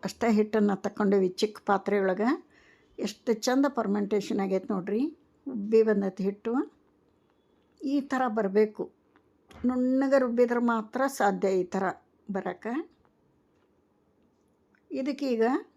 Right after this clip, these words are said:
ಉಪ್ಪು ರುಚಿಗೆ ತಕ್ಕಷ್ಟು, ಒಂದು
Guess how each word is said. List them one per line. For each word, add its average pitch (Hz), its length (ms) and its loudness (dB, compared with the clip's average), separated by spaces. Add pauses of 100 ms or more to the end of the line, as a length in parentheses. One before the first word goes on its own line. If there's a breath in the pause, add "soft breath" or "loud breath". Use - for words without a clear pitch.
(480)
ಉಪ್ಪು 214 400 0
ರುಚಿಗೆ 196 400 -4
ತಕ್ಕಷ್ಟು, 208 440 -8 (1600)
ಒಂದು 262 180 -4